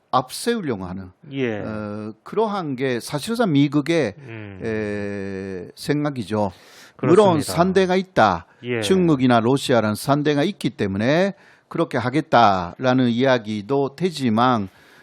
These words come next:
Speaker 1: 에, 미국이 이 대중국 보위망이라든가 이런 것을 확실하게 만들어 나가기 때문에,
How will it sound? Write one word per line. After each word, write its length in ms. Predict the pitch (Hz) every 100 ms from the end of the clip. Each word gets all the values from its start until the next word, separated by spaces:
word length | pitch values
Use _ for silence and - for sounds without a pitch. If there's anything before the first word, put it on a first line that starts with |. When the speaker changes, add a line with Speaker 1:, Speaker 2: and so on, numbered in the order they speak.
| _ 123
Speaker 1:
에, 160 | 117
미국이 840 | 110 156 175 190 170 202 147 90 - _ _ -
이 520 | 110 107 101 98 101 -
대중국 680 | 170 175 - 170 170 170 -
보위망이라든가 1500 | 123 135 135 107 90 90 - - 110 104 101 101 135 151 143 - - -
이런 300 | 143 170 151
것을 340 | 135 - 135
확실하게 720 | - 131 - - 233 240 226
만들어 400 | 175 123 127 123
나가기 540 | 110 101 107 131 135 107
때문에, 720 | - 98 92 117 127 104